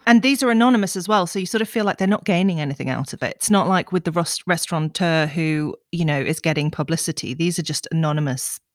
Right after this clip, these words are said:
messages of people going, "Oh, I did see you and you were a dick."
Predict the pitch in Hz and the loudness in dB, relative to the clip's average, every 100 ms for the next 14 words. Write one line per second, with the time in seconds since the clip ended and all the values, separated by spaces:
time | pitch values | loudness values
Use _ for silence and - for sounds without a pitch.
0 | _ - 190 160 - 190 107 123 156 139 | _ 2 4 4 0 -2 -2 -2 -4 -4
1 | 175 156 160 147 135 - 135 135 - 165 | -2 -2 -2 -2 -2 -4 -4 -4 0 2
2 | 175 - 139 135 131 - - 147 143 - | 0 0 -2 -2 -4 -2 -2 0 -2 -4
3 | 147 160 147 135 - | -4 -2 -2 -4 -6